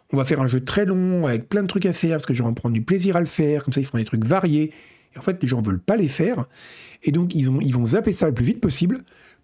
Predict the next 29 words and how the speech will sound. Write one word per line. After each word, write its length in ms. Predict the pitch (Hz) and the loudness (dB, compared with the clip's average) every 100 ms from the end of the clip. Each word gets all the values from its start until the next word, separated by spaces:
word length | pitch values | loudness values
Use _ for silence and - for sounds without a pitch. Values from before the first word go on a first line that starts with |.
| - | -4
pour 240 | 208 214 | -2 0
revenir 480 | 170 151 156 175 220 339 | 0 0 0 0 -2 -4
sur 460 | - - - 226 208 | -6 -6 -2 0 0
les, 260 | 175 151 147 | 0 0 0
euh, 400 | 131 117 113 117 - - - | 0 0 0 -4 -6 -20 -16
sur 240 | - - 156 | -6 -2 0
un 80 | 135 | 0
truc 320 | 185 - - | -2 -4 -2
où, 180 | 190 208 | 0 0
bah, 120 | 123 | 0
alors 160 | 101 107 | -2 -2
ça, 120 | 156 | -2
et 60 | |
ça, 160 | 214 190 | 0 -2
pour 140 | - | -2
le 40 | 113 | -4
coup, 220 | - 175 - _ _ | -2 -4 -6 _ _
pour 120 | - | -6
moi, 100 | 135 | -4
c'était 180 | 135 - | -4 -4
un 80 | 80 | -4
des 100 | 87 | -2
gros 240 | 92 127 | -2 0
progrès 380 | 196 - 139 151 | -2 -2 -2 0
de 80 | 123 | -2
Diablo 260 | 110 104 104 | -2 -2 -2
trois 220 | - 113 | -2 -2
et 80 | 98 | 0
quatre, 380 | 156 175 - | 0 -2 -6